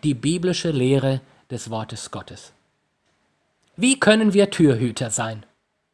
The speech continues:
Indem wir Gottes Wort lehren und weitergeben, Menschen in unserer Gemeinde Heimat finden lassen. Wir dürfen Menschen begleiten,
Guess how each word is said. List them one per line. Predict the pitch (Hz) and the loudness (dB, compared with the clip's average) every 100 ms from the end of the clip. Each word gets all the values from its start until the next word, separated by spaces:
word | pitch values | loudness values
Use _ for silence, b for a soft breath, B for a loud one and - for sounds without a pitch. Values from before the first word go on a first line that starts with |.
| _ _ _ - | _ _ _ -14
Indem | 123 127 123 | -6 -2 -2
wir | 131 | -2
Gottes | 139 143 147 151 | -2 0 -2 0
Wort | 151 151 | 0 4
lehren | 170 190 151 127 | 6 6 4 0
und | 123 | -2
weitergeben, | 156 208 208 127 113 107 107 _ _ _ _ B | 2 2 0 -4 -6 -8 -12 _ _ _ _ B
Menschen | B 208 240 - 196 | B 2 2 0 -2
in | 165 | -2
unserer | 165 165 180 | -2 0 0
Gemeinde | 180 180 202 220 190 170 B B | 2 4 4 6 4 2 B B
Heimat | 208 226 185 143 | 4 6 6 4
finden | - 147 135 131 | 0 0 0 0
lassen. | 135 - 120 - - - _ _ _ _ b | -2 -6 -12 -16 -20 -20 _ _ _ _ b
Wir | 120 | -4
dürfen | 147 143 147 | -2 0 0
Menschen | 147 165 170 160 | 2 2 0 0
begleiten, | 156 160 165 202 208 113 | 2 4 6 6 4 -2